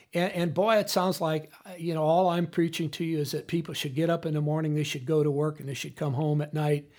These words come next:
And on weekends, they should, they should do nothing but work, you know, and that's certainly not the case. You have to figure out a percentage of your income every,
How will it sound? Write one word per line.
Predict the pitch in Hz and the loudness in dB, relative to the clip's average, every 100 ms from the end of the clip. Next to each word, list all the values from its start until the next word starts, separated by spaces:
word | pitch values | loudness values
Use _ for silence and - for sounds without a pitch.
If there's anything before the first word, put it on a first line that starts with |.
| - - - - | -20 -20 -20 -6
And | 160 | 0
on | 151 147 | 2 4
weekends, | 160 170 156 156 | 4 2 0 -2
they | 160 143 | -2 -2
should, | - 151 127 123 - - | 0 -2 -4 -8 -20 -4
they | 147 | -2
should | 143 156 127 | -2 -2 0
do | 156 | 0
nothing | 147 151 156 139 | 2 0 -2 -2
but | 147 156 | -4 0
work, | 156 139 - | 2 0 -4
you | 143 | -6
know, | 139 151 | -4 -4
and | 160 | -2
that's | 180 160 | -2 -2
certainly | - 175 156 | -2 -2 -2
not | 143 139 | -2 -4
the | - | -6
case. | 170 - - - - - - - | -8 -8 -16 -20 -20 -20 -10 -2
You | 156 | 0
have | 160 175 | 2 0
to | - | -4
figure | 196 240 233 214 | -6 -6 -4 0
out | 165 165 - 151 | 0 0 -4 -14
a | |
percentage | - 151 - 185 247 208 | -10 -8 -2 -2 0 -2
of | 185 170 | -2 0
your | 165 | 0
income | 156 165 151 143 - | 0 -2 -4 -8 -6
every, | 139 156 185 202 220 | -4 -4 -4 -6 -6